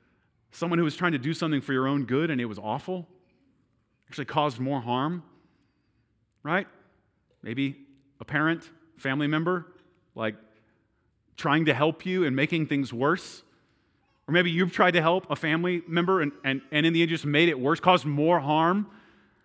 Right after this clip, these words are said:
Think of, think of it this way. It doesn't mean that we're supposed to stop trying to approximate justice and doing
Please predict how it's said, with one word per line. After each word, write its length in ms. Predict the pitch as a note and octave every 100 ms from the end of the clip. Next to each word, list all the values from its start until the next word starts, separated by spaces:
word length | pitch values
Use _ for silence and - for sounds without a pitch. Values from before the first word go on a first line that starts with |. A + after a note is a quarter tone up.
| _ _ _ _ _ - -
Think 200 | G3+ A3
of, 140 | F#3 D3+ -
think 160 | G#3 G3+
of 60 |
it 40 | F3
this 180 | G#3 G3+
way. 120 | F3
It 120 | F#3
doesn't 280 | F3+ B3 G3
mean 160 | G3 G3+
that 120 | F3
we're 80 | F3
supposed 340 | F#3 F#3 E3+
to 80 | E3
stop 400 | - G3 F#3+ G3
trying 240 | G3+ F#3
to 100 | F#3
approximate 640 | E3+ E3+ E3 E3+ E3 D#3+
justice 480 | C#3+ D#3+ D#3+ - F3
and 160 | D#3 C3+
doing 280 | E3+ F3